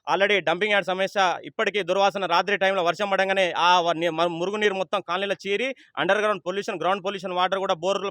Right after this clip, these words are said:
వాటర్లో కూడా మొత్తం పొల్యూటెడ్ అయింది. అయినా కూడా మేము భరించి ఆరోగ్య సమస్యలను రోజు హాస్పిటల్ తిరిగి తిరిగి మా అనేక డబ్బులు ఖర్చు పెట్టడం జరిగింది. ఈ వ-, మేము రూ-, రూపాయి రూపాయి పెట్టి కూడు,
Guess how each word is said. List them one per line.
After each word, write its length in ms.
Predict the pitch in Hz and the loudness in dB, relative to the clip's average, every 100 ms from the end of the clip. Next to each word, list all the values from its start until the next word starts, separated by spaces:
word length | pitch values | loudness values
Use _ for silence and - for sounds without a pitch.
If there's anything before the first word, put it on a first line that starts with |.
| 160 | -8
వాటర్లో 440 | 160 170 180 190 | -2 -2 0 -2
కూడా 180 | 185 185 | 0 -2
మొత్తం 260 | 180 175 185 | -4 -6 -6
పొల్యూటెడ్ 420 | 180 190 185 185 | -6 -4 -2 2
అయింది. 360 | 185 185 165 _ _ _ - | 2 0 -6 _ _ _ -2
అయినా 220 | 165 208 | 2 2
కూడా 140 | 208 214 | 2 2
మేము 100 | 180 | 2
భరించి 600 | 180 202 214 185 175 165 | -2 -2 -4 0 0 0
ఆరోగ్య 300 | 139 180 202 | 0 0 0
సమస్యలను 440 | 202 190 190 202 170 | -2 -6 -6 -8 -2
రోజు 220 | 208 220 | -2 0
హాస్పిటల్ 400 | 175 170 202 190 | 0 -2 -6 -8
తిరిగి 240 | 180 196 | -10 -10
తిరిగి 400 | 175 190 208 180 _ _ 160 | -8 -6 -6 -8 _ _ -2
మా 120 | 180 | 2
అనేక 540 | 185 165 170 208 214 | 4 2 2 2 2
డబ్బులు 280 | 180 170 196 | 2 0 0
ఖర్చు 180 | 175 165 | -2 -4
పెట్టడం 220 | 185 180 | -6 -2
జరిగింది. 420 | 160 185 190 156 _ _ 170 | -2 -2 -2 -4 _ _ -10
ఈ 180 | 208 | -8
వ-, 260 | 180 156 185 | -4 -2 -4
మేము 340 | 170 190 190 180 | -4 -6 -4 -4
రూ-, 200 | 160 151 | -6 -6
రూపాయి 260 | 202 220 | -2 0
రూపాయి 300 | 214 202 208 | -2 -4 -6
పెట్టి 240 | 185 190 202 | -6 -10 -8
కూడు, 340 | 202 196 196 | -4 -2 -2